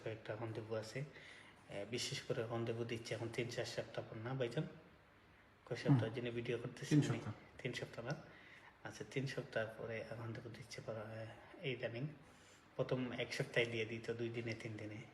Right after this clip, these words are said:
Speaker 1: এখন আবার একটু লম্বা সময় নিচ্ছে প্যারিস। অন্যান্য প্রিফেকচারে কি আপডেট, আপডেট?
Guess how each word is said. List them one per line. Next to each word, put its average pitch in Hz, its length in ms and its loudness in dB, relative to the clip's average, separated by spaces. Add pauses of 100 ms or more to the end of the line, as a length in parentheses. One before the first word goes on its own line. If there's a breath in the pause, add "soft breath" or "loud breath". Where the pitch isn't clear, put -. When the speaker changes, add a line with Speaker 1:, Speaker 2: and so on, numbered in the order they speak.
Speaker 1:
এখন 117 220 -2
আবার 110 180 0
একটু 110 200 -2
লম্বা 113 320 2
সময় 113 300 -4
নিচ্ছে 113 300 -6
প্যারিস। 110 400 -4 (600 loud breath)
অন্যান্য 135 380 6
প্রিফেকচারে 117 680 0
কি 110 140 4
আপডেট, - 640 -4
আপডেট? 113 440 0